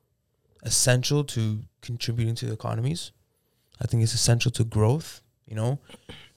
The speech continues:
Is there some slave labor that happens? Yeah, there's a lot. I mean, we all have iPhones. <laughs> You know what I'm saying? You know, there's no real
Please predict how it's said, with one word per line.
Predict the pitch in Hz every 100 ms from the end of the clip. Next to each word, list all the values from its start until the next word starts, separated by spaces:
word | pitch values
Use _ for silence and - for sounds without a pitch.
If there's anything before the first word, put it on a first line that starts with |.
| _ _ -
Is | 135
there | 135 139
some | - 139
slave | 127 - 120 127 135 135
labor | 123 131 131 135
that | 131 120
happens? | 123 123 - 139 143 - - - - -
Yeah, | 151
there's | 147 139
a |
lot. | 175 131
I | -
mean, | 123 123 - - _ - _ _ _ 123
we | 123
all | 120 135
have | 135 123
iPhones. | 123 123 127 165 - -
<laughs> | - - - - _
You | - 135
know |
what | 117
I'm | 113
saying? | 123 151 - _ _ _
You | 120
know, | 123 135 143 _ _
there's | - 143 139
no | 160 175 160
real | 143 160 156 151 143 131